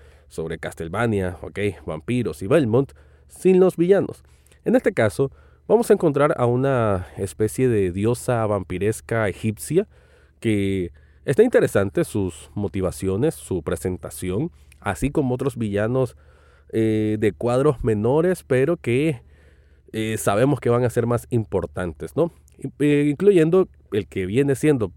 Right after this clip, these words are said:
el principal, que es Olrox, que es el que mató a la mamá de Richter Belmont. Eso se, esto se ve en los primeros cinco minutos, no es ningún spoiler.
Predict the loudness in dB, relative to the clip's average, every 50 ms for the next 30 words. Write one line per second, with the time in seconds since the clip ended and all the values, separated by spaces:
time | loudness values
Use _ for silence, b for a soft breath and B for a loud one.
0 | -6 -4 -2 -2 -2 0 -2 -2 0 -2 -4 -2 0 0 0 0 0 -2 -2 -2
1 | -4 -4 -2 0 2 2 2 2 2 2 0 0 -2 -10 -18 b b b b b
2 | b b b b 2 4 4 4 2 0 0 -2 -2 -2 -2 0 -2 -2 -2 -2
3 | -6 -2 0 0 0 0 -2 _ _ _ _ -12 -8 -4 -4 -2 -2 -4 -4 -6
4 | -6 -2 0 0 0 -2 b b b b b b b b b -2 0 2 2 2
5 | 2 0 -2 -4 -4 -2 -2 0 0 2 2 4 4 4 2 0 -4 -8 -4 -2
6 | 0 0 0 0 0 0 0 0 0 -2 -2 -2 0 2 2 2 2 2 0 0
7 | -2 -2 0 0 2 0 0 0 0 0 2 2 2 2 0 -2 -2 -2 -4 -2
8 | -2 0 0 0 0 -2 -4 -4 -2 -2 -2 0 -2 -4 -8 -10 -14